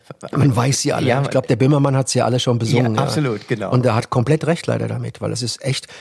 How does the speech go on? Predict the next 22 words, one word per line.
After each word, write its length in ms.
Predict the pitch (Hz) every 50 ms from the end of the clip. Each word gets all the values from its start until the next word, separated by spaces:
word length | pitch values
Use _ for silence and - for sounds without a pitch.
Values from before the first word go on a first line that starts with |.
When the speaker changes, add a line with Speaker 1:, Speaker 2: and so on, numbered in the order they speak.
| - -
Speaker 1:
wo 100 | - 127
ich 100 | 117 -
mir 100 | 131 127
denke, 200 | 113 123 120 120
sag 100 | - 120
mal, 220 | 117 113 113 110 -
äh, 160 | - - - -
ihr 100 | - 127 143
seid 240 | - 170 175 - -
doch 140 | 160 -
jung, 380 | - 143 165 202 220 151 117 -
ihr 120 | 151 131
könnt 240 | 127 - 160 196 185
doch 100 | 175 -
irgendwie, 300 | - 135 135 127 131 127
äh, 140 | - 120 131
die 120 | 127 131
Fresse 320 | - - - 160 - - 151
aufmachen 440 | 131 117 - 123 113 104 107 127 131
und 160 | 120 117 110
auch 120 | 131 -
mal 260 | 131 113 110 113 117